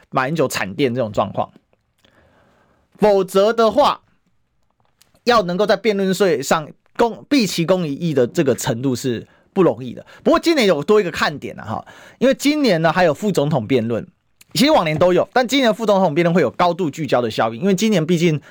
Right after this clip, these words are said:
很特殊、很不一样嘛，因为君悦事件之后，这个我们之前都解释过了嘛，哈，我们这一次副总统是高度被观察的啦。OK，好，所以这样的一个，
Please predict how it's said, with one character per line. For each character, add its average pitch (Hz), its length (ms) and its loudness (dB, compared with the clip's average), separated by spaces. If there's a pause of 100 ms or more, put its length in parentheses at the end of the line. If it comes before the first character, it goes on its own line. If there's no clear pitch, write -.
(100)
很 147 180 2
特 180 160 2
殊、 156 140 0
很 117 120 -2
不 127 120 -2
一 104 60 -2
样 110 120 0
嘛， 104 80 -6
因 143 60 -2
为 151 60 0
君 165 160 0
悦 170 100 4
事 156 180 -2
件 131 200 0
之 120 120 -2
后， 127 220 0 (320)
这 233 100 0
个 202 60 4
我 156 60 2
们 131 100 -6
之 160 60 0
前 147 60 0
都 147 100 2
解 123 180 -2
释 139 160 -2
过 123 220 0
了 67 80 -8
嘛， - 100 -12
哈， 107 120 -8
我 123 180 -4
们 131 100 -4
这 170 140 2
一 147 40 0
次 170 140 -2
副 170 140 -2
总 143 100 2
统 135 80 -2
是 143 80 0
高 139 160 -2
度 131 140 -4
被 117 280 -2 (120)
观 127 260 -2
察 - 220 -8
的 - 140 -18
啦。 - 120 -20 (580)
OK， 113 380 -4 (360)
好， 143 260 -4 (920)
所 311 160 0
以 277 120 2
这 370 220 -2
样 302 260 0
的 202 120 0
一 220 80 0
个， 185 440 2